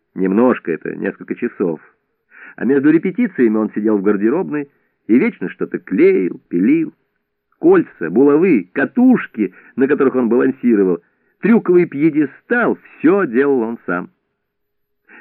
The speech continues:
"Ты знаешь, — говорил он мне, — никто не может сделать мне реквизит. Когда кольца делаю я, то заранее знаю, как они будут летать.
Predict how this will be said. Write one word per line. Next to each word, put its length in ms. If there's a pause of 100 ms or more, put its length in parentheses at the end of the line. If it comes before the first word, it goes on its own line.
"Ты 160
знаешь, — 360
говорил 280
он 140
мне, — 300 (400)
никто 320
не 140
может 320
сделать 360
мне 180
реквизит. 460 (640)
Когда 280
кольца 320
делаю 380
я, 180
то 140
заранее 420
знаю, 320
как 260
они 160
будут 300
летать. 320